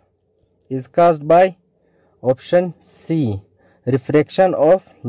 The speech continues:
light। Question number sixty four, magnifying power of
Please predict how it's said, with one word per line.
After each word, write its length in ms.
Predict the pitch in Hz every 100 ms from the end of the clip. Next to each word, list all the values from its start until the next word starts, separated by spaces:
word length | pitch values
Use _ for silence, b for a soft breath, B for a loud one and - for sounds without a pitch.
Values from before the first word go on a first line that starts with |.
| 123
light। 360 | 127 117 101 - _ _ _ _ _ _ _ _ _ _ _ _ _ _ _ _ - _ - _ _ _ - _ _ _ _ _
Question 400 | 135 131 - 170
number 340 | 170 170 175 202 -
sixty 340 | 135 - 190
four, 420 | 196 - 143 113 104 b b b b b _ -
magnifying 920 | 131 143 135 139 - 143 151 180 190 -
power 400 | 135 143 151 175 123 151
of 260 | 170 -